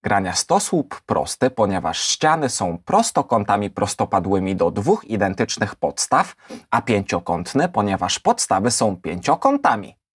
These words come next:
Być może zastanawiasz się, czy istnieją inne graniastosłupy niż te, które są proste. Ano istnieją.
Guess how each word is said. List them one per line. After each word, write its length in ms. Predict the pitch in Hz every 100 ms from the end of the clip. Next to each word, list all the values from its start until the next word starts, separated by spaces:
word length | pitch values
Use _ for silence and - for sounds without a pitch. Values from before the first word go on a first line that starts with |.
| _ _ _ -
Być 240 | 95 104
może 300 | 139 165 143
zastanawiasz 680 | 104 101 - 113 180 131 90
się, 360 | - 101 123 165
czy 140 | -
istnieją 800 | - 87 - - 110 101 98 101
inne 380 | - 226 233 147
graniastosłupy 960 | 113 107 104 104 - - - 92 92 160
niż 260 | 151 -
te, 180 | - 92
które 320 | 107 107 87
są 360 | - - 233 277
proste. 560 | - 139 101 - - - _ _ _
Ano 260 | - 262 254
istnieją. 720 | 180 - - 117 101 -